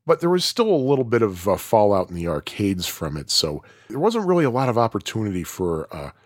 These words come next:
this game to be made. Oh, by the way, speaking of which, the other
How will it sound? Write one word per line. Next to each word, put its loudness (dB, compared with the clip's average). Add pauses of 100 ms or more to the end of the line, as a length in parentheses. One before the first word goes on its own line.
(460)
this -2
game 0
to -6
be -4
made. -6
Oh, 2
by 0
the -2
way, 2
speaking -2
of -4
which, 0
the -2
other 2